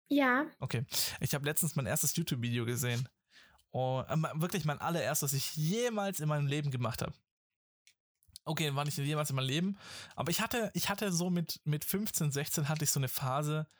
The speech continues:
Speaker 2: da wollte ich echt ein Fam-, famer Mensch werden. Ich wollte echt, ich, ohne etwas zu erreichen, wollte ich so viel Fame wie möglich haben. Also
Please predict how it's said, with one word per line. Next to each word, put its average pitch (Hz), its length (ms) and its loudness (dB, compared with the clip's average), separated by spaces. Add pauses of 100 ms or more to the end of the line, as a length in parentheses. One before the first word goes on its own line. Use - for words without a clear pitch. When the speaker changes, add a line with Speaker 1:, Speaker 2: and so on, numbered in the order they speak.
(460)
Speaker 2:
da 139 140 0
wollte 156 220 0
ich - 140 -2
echt 147 280 0
ein 156 40 2
Fam-, 135 360 0 (180)
famer 151 320 2
Mensch 131 340 0
werden. 113 380 -2 (180)
Ich 127 160 2
wollte 147 160 0
echt, 165 300 -2
ich, - 380 0 (1200)
ohne 220 240 0
etwas 185 280 0
zu 165 140 0
erreichen, 147 460 0
wollte 143 180 0
ich 135 80 2
so 139 80 2
viel 170 220 2
Fame 143 260 2
wie 131 60 0
möglich 117 360 -2
haben. 117 280 0 (120)
Also 127 360 0